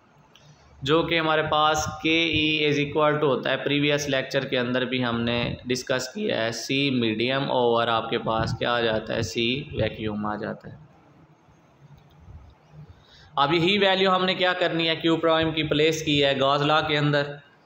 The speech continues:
तो epsilon naught integral E vector dot D A vector is equal to Q minus, minus Q one minus one over K। और हमारे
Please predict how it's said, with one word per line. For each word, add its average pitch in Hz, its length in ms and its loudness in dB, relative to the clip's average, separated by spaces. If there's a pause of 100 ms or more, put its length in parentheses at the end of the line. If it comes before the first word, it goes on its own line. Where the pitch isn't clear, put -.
(600)
तो 127 80 2 (280)
epsilon 170 420 0
naught 170 320 2
integral 151 600 2
E 147 260 0
vector 143 400 0
dot 131 280 2
D 143 60 0 (140)
A 131 80 2
vector 123 320 0
is 123 100 0
equal 127 380 0
to 123 60 0 (120)
Q 135 260 0 (120)
minus, 117 400 -2 (680)
minus 127 520 -2 (160)
Q 139 160 2 (560)
one 151 240 2 (100)
minus 123 480 -2 (640)
one 127 260 -2
over 113 200 0 (640)
K। 117 140 0 (2250)
और 185 280 4
हमारे 175 280 2